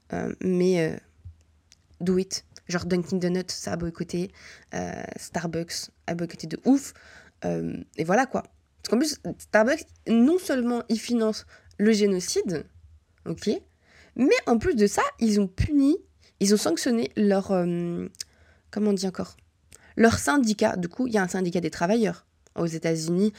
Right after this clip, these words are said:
euh, qui, qui, qui syndique les travailleurs, fatalement. Et, euh, et en fait, eux ont, ont dit, « Voilà, nous, on est le syndicat des travailleurs de Starbucks et on soutient la cause palestali-, palestinienne. »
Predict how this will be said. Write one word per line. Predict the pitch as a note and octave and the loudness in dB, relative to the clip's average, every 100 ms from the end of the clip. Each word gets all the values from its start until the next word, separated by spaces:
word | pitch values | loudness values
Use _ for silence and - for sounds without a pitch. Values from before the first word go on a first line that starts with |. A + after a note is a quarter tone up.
| - - - | -10 -12 -4
euh, | F3+ F3 | -2 -2
qui, | E3+ - - D#2+ D#2+ - - - - - - | -6 -10 -8 -6 -6 -8 -10 -14 -18 -20 -20
qui, | - - - - - | -20 -20 -18 -20 -16
qui | F#3 | -10
syndique | - F3+ F3 - | -4 -4 -4 -8
les | A3 A3+ | -10 -8
travailleurs, | - B3+ - A3 - | -6 -4 0 -2 -2
fatalement. | - G#3 G3+ G#3 D4+ - - - - | -4 -2 0 0 -2 -6 -14 -14 -6
Et, | - C#4+ D4 G#3+ | 2 4 4 4
euh, | G3+ G3 G3 G3+ G3 G3 - - - - | 4 4 4 4 2 -2 -10 -20 -8 4
et | G#3 | 4
en | G3 | 6
fait, | C4+ - - | 0 0 2
eux | C#4 - - | 4 2 2
ont, | A3 G3 F#3 F3+ - | 2 2 0 -4 -2
ont | G3 | -2
dit, « | F3+ G#3+ | 0 2
Voilà, | G3 G#3+ | 2 4
nous, | A#3 | 4
on | G#3 | 2
est | |
le | F3 | 0
syndicat | - G3+ F3+ G#3 | 0 -2 0 -2
des | F#3 | -2
travailleurs | - F3+ F#3 | -2 0 0
de | F3+ | 0
Starbucks | F3 G3 F3 F#3 A3 - | -4 -4 0 0 0 0
et | G3+ | 0
on | F#3+ | 0
soutient | - - A3 | -2 -2 0
la | G#3 | 0
cause | - G#3 | 2 0
palestali-, | - G#3+ - G3+ G3 | 2 0 0 -2 -2
palestinienne. » | - G3+ G#3 A3+ G3+ | -2 -2 0 0 0